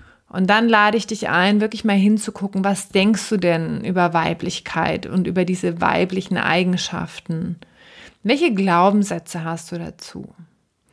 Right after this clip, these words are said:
Erlaubst du dir zu fühlen und im Gefühl zu sein? Und was denkst du allgemein über Frauen, über Frausein, über weiblich, weibliche Ahnen deiner Familie? Und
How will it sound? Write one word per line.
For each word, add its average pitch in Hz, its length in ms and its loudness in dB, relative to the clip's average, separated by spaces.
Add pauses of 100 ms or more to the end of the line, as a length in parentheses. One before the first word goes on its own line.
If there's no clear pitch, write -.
(400)
Erlaubst 185 640 2
du 262 60 -4
dir 233 180 -4
zu - 140 -8
fühlen 254 460 -2
und 247 100 0
im 196 160 0
Gefühl 190 400 -4
zu - 180 -10
sein? 202 800 -2 (440)
Und 185 60 -8
was 202 160 -2
denkst 208 280 0
du - 100 -2
allgemein 190 600 2
über 175 280 -4
Frauen, 180 640 -2
über 175 220 -4
Frausein, 190 800 0
über 170 500 -4
weiblich, 202 640 0 (220)
weibliche 190 560 0
Ahnen 185 380 2
deiner 180 240 0
Familie? 185 720 -4 (1700)
Und 190 380 0